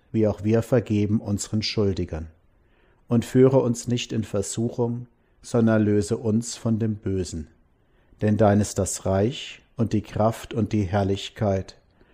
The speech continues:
in Ewigkeit. Amen. Und der Friede Gottes, der höher ist als alle unsere Vernunft, er bewahre eure Herzen und Sinne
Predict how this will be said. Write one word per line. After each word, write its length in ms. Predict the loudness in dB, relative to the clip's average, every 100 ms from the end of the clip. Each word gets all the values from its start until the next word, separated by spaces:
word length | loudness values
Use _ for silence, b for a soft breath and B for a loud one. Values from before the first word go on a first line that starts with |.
| b b
in 240 | 2 2 4
Ewigkeit. 1000 | 4 6 4 -6 -6 -2 0 0 -6 -20 _ _ _ _ _ _ _ _
Amen. 380 | -2 -2 -4 -10 -18 _ _ _ _ _ _ _ _ _ _ _ _ _ _ _ _ _ _ _
Und 160 | 2 4
der 100 | 2
Friede 500 | 0 4 4 4 4
Gottes, 600 | 2 2 -2 -6 -12 -18 _ _
der 180 | -2 2
höher 140 | 2 2
ist 160 | 0
als 260 | -6 -8 -2
alle 240 | 2 2
unsere 300 | 0 -4 -6
Vernunft, 760 | -4 -4 -2 -4 -6 -10 -20 -20 _ _ _ _
er 80 | -2
bewahre 480 | 0 4 4 4 0
eure 220 | 0 0
Herzen 440 | 0 -2 -2 -2
und 140 | -2 -2
Sinne 400 | -2 -2 -4